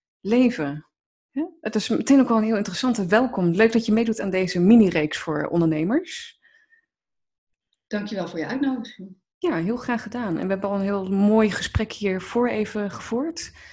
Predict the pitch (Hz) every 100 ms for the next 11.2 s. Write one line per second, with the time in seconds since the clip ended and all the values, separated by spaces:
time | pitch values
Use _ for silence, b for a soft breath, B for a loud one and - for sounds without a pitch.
0 | B B B B B B B - 214 214
1 | 214 214 214 240 254 247 233 220 247 247
2 | 240 233 185 - 180 262 233 147 147 -
3 | _ _ _ _ _ - - B B B
4 | B - 285 269 226 220 214 - 214 254
5 | 294 220 214 214 190 202 254 254 - 214
6 | 202 220 220 - 214 196 196 185 - 226
7 | 277 240 214 214 262 - 208 202 - -
8 | - 175 - 214 - 208 202 196 196 185
9 | 175 175 233 - 311 - B B B B
10 | B _ 214 208 - - - 196 196 190
11 | 185